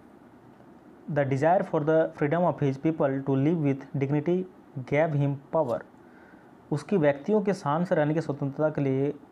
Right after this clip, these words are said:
इच्छा ने उसे ताकत दी। It made him bold। उसने इसे बहादुर बनाया। It made him live like a monk।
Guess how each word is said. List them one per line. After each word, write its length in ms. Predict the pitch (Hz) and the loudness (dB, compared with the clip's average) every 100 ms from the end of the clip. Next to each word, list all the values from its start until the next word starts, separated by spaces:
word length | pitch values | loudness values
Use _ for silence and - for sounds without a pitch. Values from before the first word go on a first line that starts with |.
| - | -4
इच्छा 540 | 143 - - - 196 | -4 -8 -20 -6 0
ने 80 | 190 | 2
उसे 260 | 143 143 143 143 | 0 0 -4 -2
ताकत 260 | 131 123 151 147 | -2 0 -2 -2
दी। 100 | 170 190 - - - - - - | -4 -4 -16 -20 -20 -20 -10 -4
It 120 | 156 | 0
made 300 | 143 156 175 160 | 2 2 2 2
him 160 | 180 151 131 | 0 0 0
bold। 260 | 139 151 170 - - - - - - - - - - - - 147 | 2 0 -2 -12 -20 -20 -20 -20 -20 -20 -20 -20 -20 -20 -6 -4
उसने 220 | 139 165 | 0 0
इसे 160 | 160 | 0
बहादुर 440 | 147 131 123 135 151 | 0 0 -2 0 0
बनाया। 380 | 156 151 160 196 - - - - - - - - - - - - - - - 160 | 2 0 -2 -6 -16 -20 -20 -20 -20 -20 -20 -20 -20 -20 -20 -20 -20 -20 -8 -4
It 100 | 143 | 0
made 240 | 147 160 | 2 2
him 180 | 156 170 - - - - - - - | 2 0 -4 -16 -20 -20 -20 -20 -2
live 460 | 160 151 175 143 143 - | 2 4 4 2 -2 -2
like 260 | 151 135 135 | 0 0 0
a 80 | 135 | 2
monk। 340 | 135 147 175 | 2 2 -2